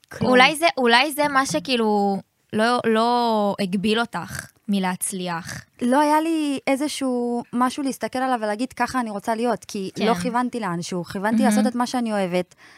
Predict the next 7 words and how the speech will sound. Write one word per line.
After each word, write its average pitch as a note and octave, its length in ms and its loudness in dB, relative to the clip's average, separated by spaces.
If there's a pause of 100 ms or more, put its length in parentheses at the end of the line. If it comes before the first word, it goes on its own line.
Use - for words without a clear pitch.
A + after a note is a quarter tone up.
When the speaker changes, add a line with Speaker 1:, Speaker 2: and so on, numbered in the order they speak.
(280)
Speaker 1:
וזה F#3+ 300 -4
פשוט B3 160 6
Speaker 2:
כתחביב. B3 560 2 (300)
Speaker 1:
כן, D#4 100 4 (100)
כתחביב. A#3 560 0
Speaker 2:
טירוף. F#3+ 140 -12 (260)
Speaker 1:
וגם G#3+ 360 2